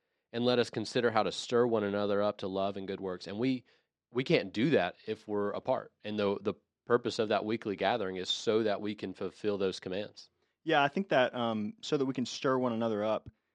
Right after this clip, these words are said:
Speaker 2: is a really important part of that, 'cause you can be edified and you can grow in your, your own faith from a distance, just from reading Bible studies or doing that kind of thing. But, you know, the whole, all of the New Testament talks about worship as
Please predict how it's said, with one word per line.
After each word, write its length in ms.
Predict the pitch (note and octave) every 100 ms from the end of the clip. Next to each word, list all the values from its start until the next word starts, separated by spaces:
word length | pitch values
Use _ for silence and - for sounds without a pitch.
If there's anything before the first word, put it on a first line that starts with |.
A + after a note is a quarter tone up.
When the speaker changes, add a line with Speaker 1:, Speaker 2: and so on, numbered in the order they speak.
| _
Speaker 2:
is 100 | A#2+
a 20 |
really 160 | A2 A#2+
important 360 | G#2+ B2 A2+ -
part 160 | A#2
of 20 |
that, 180 | A2 G#2+
'cause 160 | - A2+
you 80 | E3+
can 140 | D#3+
be 160 | A2+ -
edified 580 | A#2+ B2+ B2+ A2+ A2
and 140 | G#2+ G2+
you 80 | A#2
can 220 | A#2+ G#2
grow 460 | G2+ G#2+ G#2+ A2
in 160 | G#2 G#2
your, 280 | G2 F#2+ - _ _ _
your 140 | A#2+ -
own 220 | A2 C3
faith 440 | - C#3+ D3+ - _
from 160 | C3 G#2+
a 40 |
distance, 460 | G2+ A2 - D3+ -
just 220 | B2+ -
from 260 | A#2 G#2+ G#2
reading 240 | G#2+ G2+
Bible 260 | G2 C#3 C#3+
studies 500 | - C#3 C3 B2 A2+
or 80 | G2+
doing 220 | G2+ B2
that 140 | A2+
kind 140 | - A2
of 60 |
thing. 280 | - A2 G#2+
But, 200 | G2 - - _ _ _
you 80 | A2+
know, 60 | A2
the 120 | G2+
whole, 520 | - F3+ E3+ C#3+ B2+ - _
all 200 | D#3 F#3
of 60 | D3
the 80 |
New 100 | B2+
Testament 420 | B2 C3 - A#2 -
talks 220 | A2+ -
about 220 | A2 G2
worship 500 | G2+ A2+ - A2+ -
as 340 | A#2 G#2+ G2